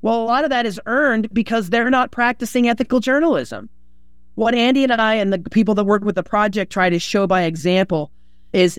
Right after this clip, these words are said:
these are reporters that are doing the important stories, right? Whether it's an Alan McLeod showing how the Israeli government and the C I A have revolving door people coming into big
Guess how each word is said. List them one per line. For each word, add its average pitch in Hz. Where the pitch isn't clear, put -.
these 220
are 208
reporters 185
that 180
are 175
doing 170
the 143
important 131
stories, 120
right? 151
Whether 165
it's 170
an 165
Alan 175
McLeod 180
showing 175
how 170
the 180
Israeli 165
government 165
and 156
the 147
C 180
I 160
A 160
have 156
revolving 170
door 175
people 165
coming 160
into 170
big 165